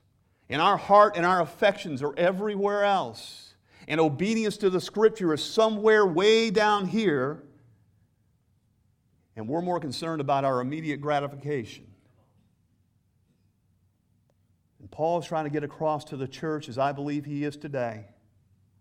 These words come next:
And he says, "This is true for all the churches. Abide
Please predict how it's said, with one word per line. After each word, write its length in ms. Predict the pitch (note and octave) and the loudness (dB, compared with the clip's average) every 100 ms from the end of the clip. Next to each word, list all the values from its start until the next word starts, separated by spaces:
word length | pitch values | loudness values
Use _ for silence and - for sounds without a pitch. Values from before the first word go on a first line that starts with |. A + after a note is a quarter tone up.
| _ _ _ _ _ _ _ _ _ _ - | _ _ _ _ _ _ _ _ _ _ -14
And 140 | G#2+ | -6
he 80 | C#3 | -4
says, 280 | C#3+ D3 C3+ | -4 -6 -6
"This 160 | E3 | -8
is 140 | C#3 - | -10 -12
true 300 | - D#3+ D3+ | -6 -6 -4
for 180 | C3+ | -8
all 500 | A2 A#2 C#3+ D3 C#3 | -6 -2 0 0 -2
the 140 | G#2+ F#2+ | -4 -12
churches. 760 | - F2+ F2+ - - - - _ _ _ _ _ _ _ _ _ _ _ _ _ _ _ _ _ _ _ _ - | -14 -16 -18 -20 -20 -20 -20 _ _ _ _ _ _ _ _ _ _ _ _ _ _ _ _ _ _ _ _ -12
Abide 760 | G#2 G2+ A#2 A#2+ G#2+ G2 F2+ | -10 -2 0 0 0 -4 -12